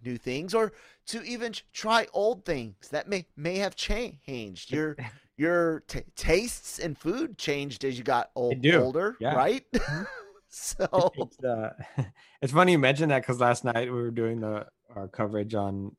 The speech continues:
Speaker 2: the Bounty Hunter, um, War
Speaker 1: Yeah.
Speaker 2: or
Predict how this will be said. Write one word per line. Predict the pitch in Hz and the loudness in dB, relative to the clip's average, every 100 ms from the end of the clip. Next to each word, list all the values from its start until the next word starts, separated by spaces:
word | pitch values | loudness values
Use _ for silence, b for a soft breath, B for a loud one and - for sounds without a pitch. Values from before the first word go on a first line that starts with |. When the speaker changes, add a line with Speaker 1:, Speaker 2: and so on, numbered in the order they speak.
| 110 | -8
Speaker 2:
the | 101 | -4
Bounty | 95 101 104 | -4 -2 -4
Hunter, | 110 107 123 120 120 _ - | -4 -4 -4 -4 -6 _ -10
um, | 110 104 101 98 101 _ _ _ _ _ _ _ 131 | -6 -6 -6 -8 -12 _ _ _ _ _ _ _ 2
War | 123 139 151 _ _ _ | 4 4 2 _ _ _
Speaker 1:
Yeah. | 127 120 | -10 -6
Speaker 2:
or | 120 95 | -4 -6